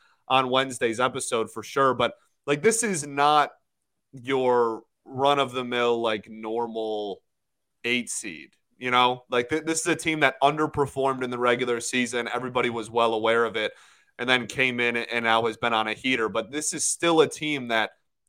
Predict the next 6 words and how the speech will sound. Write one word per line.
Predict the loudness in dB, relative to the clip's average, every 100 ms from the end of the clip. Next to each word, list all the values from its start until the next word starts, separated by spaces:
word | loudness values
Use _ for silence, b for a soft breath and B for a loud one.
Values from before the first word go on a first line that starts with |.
| _ -10
literally | -2 4 6 6 4 2
the | 0
season | -2 -4 -4 -4
before | -4 -2 0 2
this | 0 -2
one | -4 -4 -6